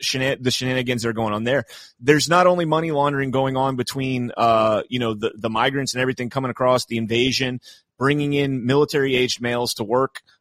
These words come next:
or not to work, but to, uh, you know, fill the void of, uh, American citizens.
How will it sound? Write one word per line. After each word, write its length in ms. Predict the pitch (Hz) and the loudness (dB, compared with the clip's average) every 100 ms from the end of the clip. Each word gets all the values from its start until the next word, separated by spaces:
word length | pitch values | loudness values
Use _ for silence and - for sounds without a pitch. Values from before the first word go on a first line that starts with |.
| - | 2
or 180 | 123 | 4
not 200 | 123 147 | 4 2
to 80 | - | 2
work, 280 | 120 127 - | 0 0 0
but 180 | 120 117 | -2 -2
to, 320 | 127 120 113 | -2 -2 2
uh, 240 | 113 110 82 | 4 2 2
you 140 | 123 | -2
know, 80 | 117 | -4
fill 240 | - 151 | 0 2
the 80 | 135 | 2
void 360 | 110 131 135 123 | 0 2 2 2
of, 220 | 113 - - _ | 0 -4 -20 _
uh, 140 | - 117 | -2 0
American 420 | 110 127 135 120 | 2 2 0 -2
citizens. 500 | 107 170 160 120 113 | -2 -2 0 -4 -6